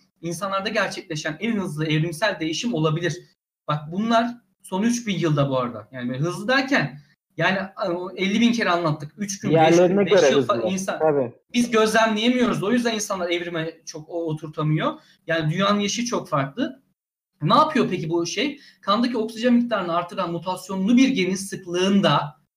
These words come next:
Speaker 2: Hı hı.
Speaker 1: gen frekansı sıklığında ge-, meydana gelen bu hızlı yükseliş yerel insanlarda, lara yüksek rakımlarda hayatta kalma avantajı sağlayarak daha çok çocuğun hayatta kalmasıyla sonuçlanmış. Yani
Speaker 2: Mesela bu
Speaker 1: bu tür
Speaker 2: şeyde abi, e, Everest'te falan çıkacağın zaman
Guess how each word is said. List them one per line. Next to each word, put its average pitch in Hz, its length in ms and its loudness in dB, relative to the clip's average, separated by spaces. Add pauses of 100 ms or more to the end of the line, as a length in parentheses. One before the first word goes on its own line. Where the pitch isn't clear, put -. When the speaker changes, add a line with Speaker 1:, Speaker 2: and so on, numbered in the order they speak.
(220)
Speaker 2:
Hı 135 60 -8
hı. 131 40 -4
Speaker 1:
gen 156 180 0
frekansı 147 540 -8
sıklığında 160 440 -4
ge-, 160 180 -8
meydana 165 300 -2
gelen 170 300 -2
bu 180 140 -4
hızlı 180 200 -2
yükseliş 233 560 -2 (280)
yerel 214 320 2
insanlarda, 175 840 0 (260)
lara 175 380 2 (180)
yüksek 247 340 -6
rakımlarda 208 540 -2
hayatta 214 300 0
kalma 240 260 2
avantajı 233 360 0
sağlayarak 247 340 -6
daha 247 200 2
çok 262 200 -8 (260)
çocuğun 240 340 2
hayatta 226 280 0
kalmasıyla 226 480 -2
sonuçlanmış. 294 560 -4
Yani 220 220 4
Speaker 2:
Mesela 185 400 6
bu 196 120 6
Speaker 1:
bu 247 120 4
tür 262 60 -8
Speaker 2:
şeyde 185 340 4
abi, 175 320 4
e, 247 240 0
Everest'te 170 640 4
falan 151 320 2
çıkacağın 175 540 0
zaman 175 480 0